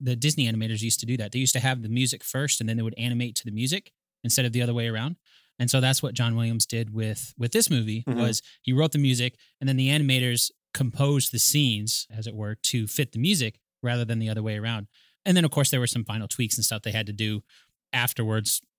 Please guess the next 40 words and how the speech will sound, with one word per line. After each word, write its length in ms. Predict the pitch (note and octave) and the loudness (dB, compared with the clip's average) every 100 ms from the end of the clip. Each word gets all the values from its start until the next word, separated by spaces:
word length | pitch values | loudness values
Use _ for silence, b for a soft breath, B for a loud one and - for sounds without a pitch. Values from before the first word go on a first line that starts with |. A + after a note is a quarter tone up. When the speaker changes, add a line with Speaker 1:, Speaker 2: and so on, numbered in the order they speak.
| C3 | -6
Speaker 1:
'cause, 260 | B2 G#2 - | -4 -4 -6
you 100 | G#2+ | -6
know, 60 | |
the 80 | G2 | -6
flow 260 | - C#3 A#2+ | -2 2 4
of 60 | |
the 60 | A2+ | 4
movie, 360 | A2 A2+ A2+ A2 | 2 2 0 0
every 160 | G#2+ | -2
so 160 | - A2 | -4 -4
often 160 | G2+ G#2+ | -10 -10
you're 60 | |
gonna 100 | G2+ | -10
have 80 | G2 | -10
to 60 | G#2 | -10
make 180 | G2+ | -10
changes 320 | - G#2+ G#2 F#2+ | -8 -6 -6 -8
and 100 | G2+ | -8
things 140 | G2 | -8
like 140 | F#2+ | -8
that. 180 | G2+ G#2 B B B B | -8 -10 B B B B
But 100 | D3 | 2
I 60 | D3 | 4
thought 160 | E3 | 4
that 60 | D#3+ | 6
was 160 | D3 A#2+ | 4 2
really, 720 | B2 C#3 C3+ C#3 B2+ B2 A2 _ _ _ _ _ _ _ | 2 2 4 4 2 0 -4 _ _ _ _ _ _ _
it 140 | F#3 D#3+ | 4 6
was 100 | D3 | 6
an 100 | D3+ | 4
interesting, 880 | E3+ E3+ D#3 C#3+ C3 C#3+ C3+ B2+ B2+ | 4 4 4 4 4 4 4 2 0
uh, 200 | A#2+ A#2 | -2 -2
take 220 | - D3+ B2+ | 0 0 0
to 80 | A#2+ | -2
go 140 | A#2+ | 0
that 160 | A#2 A#2+ | -2 0
more 200 | B2 A#2+ | -2 -2
traditional 680 | - C3+ B2+ C3+ B2+ A#2 | -2 0 2 0 0 -2
route 360 | A2 A#2+ A2+ - - | -2 -2 -2 -6 -8
of 320 | A2 G#2 | -6 -6